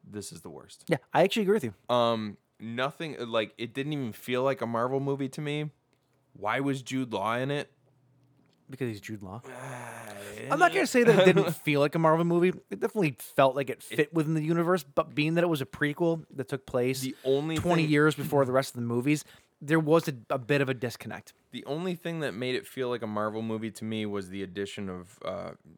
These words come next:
Speaker 1: Nick Fury and, and Agent Coulson.
Speaker 2: Oh,
Speaker 1: Like, if
Speaker 2: love,
Speaker 1: they,
Speaker 2: uh,
Speaker 1: if,
Speaker 2: Agent
Speaker 1: like
Speaker 2: Coulson being back was a,
Speaker 1: Oh,
Speaker 2: was a
Speaker 1: yeah.
Speaker 2: treat.
Speaker 1: Yeah, fantastic.
Speaker 2: And, and honestly, their de-aged, sh-, like, sh-, uh, thing that they
Speaker 1: Oh,
Speaker 2: did
Speaker 1: yeah,
Speaker 2: with
Speaker 1: they
Speaker 2: them,
Speaker 1: look good.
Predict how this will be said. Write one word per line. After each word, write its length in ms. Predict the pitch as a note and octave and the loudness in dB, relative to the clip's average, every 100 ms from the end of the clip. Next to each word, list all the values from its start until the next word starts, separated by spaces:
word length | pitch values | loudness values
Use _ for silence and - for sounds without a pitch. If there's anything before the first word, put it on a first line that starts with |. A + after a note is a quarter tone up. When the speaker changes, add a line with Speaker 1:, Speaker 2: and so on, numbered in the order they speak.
| - | -14
Speaker 1:
Nick 280 | A2 G#2+ - | -8 -8 -8
Fury 420 | - G2+ F#2+ F#2 | -6 -4 -2 -4
and, 220 | F2+ F2 | -8 -10
and 180 | F2+ F#2 | -10 -10
Agent 320 | E2+ F2 F2+ | -10 -12 -14
Coulson. 460 | - - - - G2 _ _ _ - - | -14 -14 -14 -16 -20 _ _ _ -20 -10
Speaker 2:
Oh, 180 | A2 G#2+ | -6 0
Speaker 1:
Like, 140 | C3+ C3+ | 2 4
if 60 | |
Speaker 2:
love, 80 | C3+ | 4
Speaker 1:
they, 120 | B2+ C#3 | 4 6
Speaker 2:
uh, 180 | C3 C3+ | 8 8
Speaker 1:
if, 80 | |
Speaker 2:
Agent 300 | C#3+ F#3 E3 | 8 6 4
Speaker 1:
like 60 | B2 | 4
Speaker 2:
Coulson 300 | D#3 D3 D3 | 4 4 2
being 160 | D3 C#3+ | 0 6
back 220 | C#3 C3 | 6 6
was 140 | B2+ | 0
a, 80 | A#2+ B2+ | 0 4
Speaker 1:
Oh, 80 | |
Speaker 2:
was 80 | G3+ | 6
a 20 | |
Speaker 1:
yeah. 100 | C3 | 6
Speaker 2:
treat. 240 | F#2+ - - | 2 0 -6
Speaker 1:
Yeah, 140 | - D3+ | 0 0
fantastic. 600 | - B2 D#3 C3 - - | 2 0 2 0 -2 -2
Speaker 2:
And, 180 | F#3 F#3+ - _ | 4 4 2 _
and 100 | F3 | -4
honestly, 420 | D3 D3+ G3 G#3+ G#3 | 0 0 2 4 4
their 240 | D3+ D#3+ | 6 4
de-aged, 720 | C#3+ D3+ D3 C3 C#3+ E3 - - _ | 4 2 4 4 4 -2 -8 -14 _
sh-, 80 | - - | -14 0
like, 200 | F3 D#3+ _ - | 0 0 _ -14
sh-, 180 | - - | -10 -2
uh, 280 | D#3 D3 C#3+ | 2 4 2
thing 220 | C3 D#3+ | 0 -4
that 100 | E3 | -2
they 80 | E3+ | 0
Speaker 1:
Oh, 60 | |
Speaker 2:
did 60 | E3+ | 2
Speaker 1:
yeah, 40 | |
Speaker 2:
with 60 | F3 | 2
Speaker 1:
they 40 | G3+ | 2
Speaker 2:
them, 80 | G3+ | 2
Speaker 1:
look 140 | F3+ | 0
good. 240 | D#3 E3+ | -2 -4